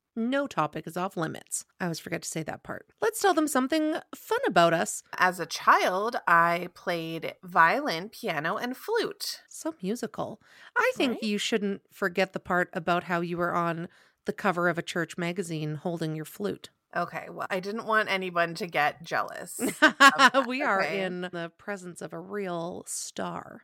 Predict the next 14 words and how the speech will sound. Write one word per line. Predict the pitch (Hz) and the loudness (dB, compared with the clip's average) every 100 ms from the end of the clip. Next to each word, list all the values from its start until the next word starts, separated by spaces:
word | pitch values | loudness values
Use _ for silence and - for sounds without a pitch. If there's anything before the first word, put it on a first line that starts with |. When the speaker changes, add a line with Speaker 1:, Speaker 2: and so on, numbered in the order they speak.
| _ | _
Speaker 1:
I | 247 320 392 196 175 202 330 392 - 208 | 4 4 6 6 6 4 2 -2 -4 -8
grew | 202 226 247 254 240 | -6 -2 0 2 4
up | 233 233 - - - 190 | 4 4 -2 -12 -12 -2
doing | 247 240 233 226 233 233 - | 0 2 4 2 2 0 -2
figure | - - 247 202 214 214 208 208 | -8 -8 -6 -4 0 2 4 2
roller | 180 185 208 196 170 | -2 2 2 2 -2
skating, | - 156 156 - - 233 | -4 -6 -6 -8 -14 -16
figure | - - 247 220 | -14 -6 -4 -2
skating, | 214 - 208 190 185 | -4 0 2 2 0
roller | 185 185 190 185 | -2 0 0 0
skating, | 165 - 151 151 170 302 359 | -2 -4 -4 -4 -4 -2 2
and | 220 208 | 2 2
then | 208 208 208 208 208 208 - | 4 6 6 4 4 2 0
I | - 202 196 196 196 190 | 0 2 2 2 2 2